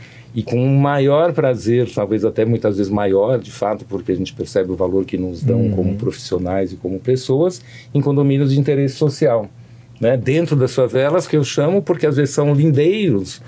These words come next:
Speaker 1: as favelas e, em geral, receberam pessoas que viviam em favelas, e é muito incrível, preciso contar realmente pra vocês, porque nem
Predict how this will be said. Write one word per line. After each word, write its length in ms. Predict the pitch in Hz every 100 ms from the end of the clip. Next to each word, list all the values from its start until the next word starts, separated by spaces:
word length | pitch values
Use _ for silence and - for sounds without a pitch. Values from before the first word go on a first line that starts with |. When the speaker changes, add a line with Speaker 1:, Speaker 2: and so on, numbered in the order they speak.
| - - - -
Speaker 1:
as 220 | 101 101
favelas 760 | - 113 110 113 135 170 165 147
e, 240 | 160 180 - - - - -
em 220 | 151 160
geral, 460 | 156 156 151 143 156
receberam 500 | 170 160 151 156 160
pessoas 520 | 156 147 170 196 220
que 100 | -
viviam 400 | 139 117 120 113
em 60 | 110
favelas, 600 | 110 107 95 95 104 98
e 60 |
é 60 | 131
muito 400 | 143 127 147 170
incrível, 460 | 170 113 123 123 90
preciso 180 | - -
contar 460 | 131 127 120 131
realmente 340 | 110 107 107 -
pra 100 | 104
vocês, 340 | 98 - 117
porque 260 | 110 101 107
nem 280 | 101 113